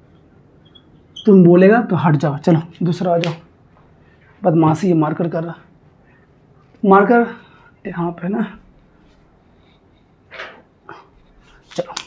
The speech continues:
तो मल्टीप्लिकेशन of पहला टाइप हम ये करते हैं, सिंपल जो है, सिंपल नंबर से मल्टीप्लाई करते हैं, सिंपल टाइप वन,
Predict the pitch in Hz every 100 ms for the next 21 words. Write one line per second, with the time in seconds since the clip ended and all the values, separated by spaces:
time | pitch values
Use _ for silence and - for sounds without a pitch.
0 | _ _ _ _ _ _ - - _ 202
1 | 208 226 269 240 226 196 233 - 214 226
2 | 269 262 214 214 226 202 196 180 180 226
3 | 220 214 190 190 233 175 175 202 - -
4 | - - _ - - 240 220 233 208 180
5 | 175 175 180 233 160 - 156 156 156 165
6 | 185 170 - 180 156 156 165 _ _ _
7 | _ _ - 208 180 160 160 175